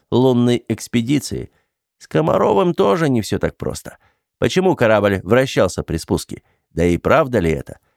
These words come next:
Может, парашют просто не раскрылся? Там и про него интересные соображения в интернете есть. Ну, даже представь, что Мишин получит мое письмо. А поверит? И что предпримет?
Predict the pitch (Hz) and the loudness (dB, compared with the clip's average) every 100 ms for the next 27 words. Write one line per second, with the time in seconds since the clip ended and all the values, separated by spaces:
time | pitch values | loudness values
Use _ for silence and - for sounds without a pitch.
0 | _ 165 196 156 165 165 160 151 170 131 | _ -2 0 0 -2 0 0 0 -2 0
1 | 110 - 90 87 85 - 76 - - - | 0 0 0 0 -2 -4 -6 -8 -16 -4
2 | 101 117 117 113 113 110 117 143 139 104 | 0 2 0 0 0 0 0 0 0 0
3 | 92 90 - 95 - 92 104 104 101 87 | 0 0 0 0 0 2 0 0 0 0
4 | 82 87 110 107 87 - 76 71 - _ | 0 0 0 0 -2 -4 -4 -6 -16 _
5 | _ _ - 170 - 127 147 139 135 147 | _ _ -2 0 0 0 0 0 -2 -4
6 | - - 147 113 - 131 120 123 127 123 | -2 0 0 0 0 2 2 2 0 0
7 | 110 123 131 120 - - 78 76 - - | 0 0 0 -2 -6 -4 -2 -2 -8 -6
8 | 80 67 - _ 85 85 85 131 113 - | -6 -6 -14 _ -2 0 2 0 0 -4
9 | _ _ _ - 170 135 175 156 120 - | _ _ _ -2 -2 2 0 0 -2 0
10 | 104 104 101 | 0 0 -4